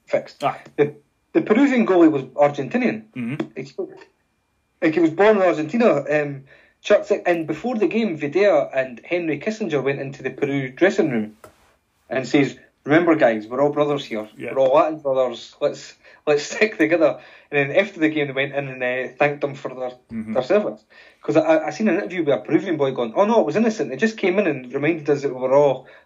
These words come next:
Speaker 1: Latin family." I was like, "That's not innocent if the, the head of the junta's coming in with Henry Kissinger
Speaker 2: Aye.
Speaker 1: before the game."
Speaker 2: I mean, it's, it's one of the things as well where I think,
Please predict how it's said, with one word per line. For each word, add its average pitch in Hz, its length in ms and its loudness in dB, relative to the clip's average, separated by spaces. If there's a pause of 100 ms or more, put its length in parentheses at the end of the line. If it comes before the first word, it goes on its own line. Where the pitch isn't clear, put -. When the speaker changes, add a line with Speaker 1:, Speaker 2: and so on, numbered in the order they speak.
Speaker 1:
Latin 143 320 2
family." 151 540 -4
I 117 40 -8
was 131 100 -6
like, - 200 -8
"That's 165 220 -2
not 151 80 -2
innocent 156 360 -4 (240)
if - 160 -12
the, 127 240 -4 (360)
the - 80 -10
head 151 180 2
of 147 60 0
the 143 60 0
junta's 156 300 2
coming 131 240 -4
in 117 300 -8 (440)
with 123 140 -2
Henry 139 280 0
Kissinger - 260 -2
Speaker 2:
Aye. 120 140 4
Speaker 1:
before 123 220 -2
the 113 100 -8
game." - 280 -10 (200)
Speaker 2:
I 135 80 -4
mean, 165 100 0
it's, 175 180 -4 (560)
it's 147 140 -4
one 254 140 2
of 247 60 -4
the 247 140 0
things 175 380 -2
as 135 160 -4
well 185 300 4
where 127 720 2 (840)
I 170 200 -2
think, - 520 -10